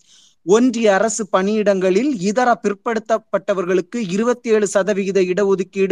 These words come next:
பெற்றுத்தந்தது. அயோத்திதாச பண்டிதருக்கு சென்னையில் மணிமண்டபம். இடஒதுக்கீடு போராட்டத்தில் உயிர் நீத்தவருக்கு விழிப்புற-, விழுப்புரத்தில் மணிமண்டபம். அரசு ஊழியராக இருக்கும் மகளிருக்கு மகப்பேறு விடுப்பு ஒன்பது மாதத்திலிருந்து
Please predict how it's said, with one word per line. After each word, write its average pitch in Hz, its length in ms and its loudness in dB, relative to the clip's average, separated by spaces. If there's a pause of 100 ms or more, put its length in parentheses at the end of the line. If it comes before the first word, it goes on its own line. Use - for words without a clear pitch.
பெற்றுத்தந்தது. 147 680 -4 (680)
அயோத்திதாச 214 920 2
பண்டிதருக்கு 196 640 -2
சென்னையில் 202 500 0
மணிமண்டபம். 180 680 -2 (360)
இடஒதுக்கீடு 226 760 0
போராட்டத்தில் 202 840 0
உயிர் 226 360 0
நீத்தவருக்கு 214 640 0
விழிப்புற-, 233 640 -4 (120)
விழுப்புரத்தில் 226 680 0
மணிமண்டபம். 190 680 0 (460)
அரசு 226 680 0
ஊழியராக 226 420 2
இருக்கும் 190 560 -2
மகளிருக்கு 190 720 0
மகப்பேறு 220 760 0
விடுப்பு 185 560 -2
ஒன்பது 214 440 2
மாதத்திலிருந்து 190 840 -2